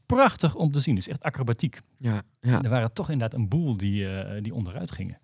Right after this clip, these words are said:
Speaker 2: Daar zaten onder andere in zijn wiel, eh, Quinten Hermans
Speaker 1: Ja.
Speaker 2: zat daar. Eh, Laurens Zweek, die had besloten zichzelf vast te bijten en nooit
Speaker 1: Ja.
Speaker 2: meer los te
Speaker 1: Had
Speaker 2: laten.
Speaker 1: een goede dag, had een goede dag. Ja,
Speaker 2: Echt,
Speaker 1: ja.
Speaker 2: eh,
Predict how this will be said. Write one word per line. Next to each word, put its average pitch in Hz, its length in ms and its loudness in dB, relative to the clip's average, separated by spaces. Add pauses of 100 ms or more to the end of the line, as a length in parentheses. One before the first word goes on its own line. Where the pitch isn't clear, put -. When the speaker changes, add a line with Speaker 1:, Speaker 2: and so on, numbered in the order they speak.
(240)
Speaker 2:
Daar 151 140 6
zaten 156 440 6
onder 151 200 6
andere 156 340 4
in 151 120 6
zijn 131 240 8
wiel, 131 400 8 (200)
eh, 131 120 6 (560)
Quinten 151 340 10
Hermans 214 480 10
Speaker 1:
Ja. 233 120 12
Speaker 2:
zat 170 160 6
daar. 185 400 2
Eh, 131 160 4
Laurens 135 580 8
Zweek, 180 500 2 (120)
die 147 140 4
had 143 140 4
besloten 139 360 2
zichzelf 120 460 0
vast 175 220 4
te 151 60 0
bijten 139 340 10
en 120 220 8
nooit 196 340 12
Speaker 1:
Ja. 135 80 4
Speaker 2:
meer 135 320 10
los 190 220 10
te - 80 -2
Speaker 1:
Had 185 100 2
Speaker 2:
laten. 101 160 2
Speaker 1:
een 98 60 2
goede 120 180 6
dag, 120 320 2
had 131 140 0
een 107 60 2
goede 107 220 2
dag. 131 380 -4
Ja, 120 120 2
Speaker 2:
Echt, - 100 -10
Speaker 1:
ja. 110 160 -8
Speaker 2:
eh, - 80 -16